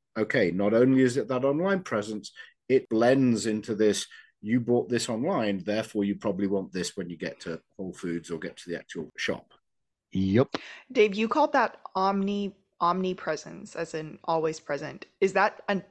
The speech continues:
Speaker 3: a technical word, or is that a Dave word?
Speaker 1: It's omni-channel. And it's,
Speaker 3: Omni-channel.
Speaker 1: it's, it's a term for essentially omni-channel. All channels that a retailer or a business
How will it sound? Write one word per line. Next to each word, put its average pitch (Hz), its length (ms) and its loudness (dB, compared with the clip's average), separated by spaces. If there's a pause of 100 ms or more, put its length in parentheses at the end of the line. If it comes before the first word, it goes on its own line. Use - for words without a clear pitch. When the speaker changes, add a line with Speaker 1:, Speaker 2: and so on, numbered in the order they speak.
Speaker 3:
a 208 40 -4
technical 233 420 -4
word, 240 220 4
or 190 100 4
is 175 100 -2
that 170 120 0
a 160 240 -4 (140)
Dave 165 220 -4
word? - 220 -10 (400)
Speaker 1:
It's - 360 4
omni-channel. 143 800 2 (580)
And 113 140 2
it's, - 340 -2
Speaker 3:
Omni-channel. 147 640 0 (100)
Speaker 1:
it's, 131 200 -2
it's 123 120 -2
a - 0 -
term 131 280 6
for 117 420 4
essentially 135 540 2
omni-channel. 110 640 -4
All 139 240 10
channels 113 760 -4
that 107 220 2
a 107 100 2
retailer 104 580 0
or 101 280 -2
a 95 60 -2
business 104 420 -4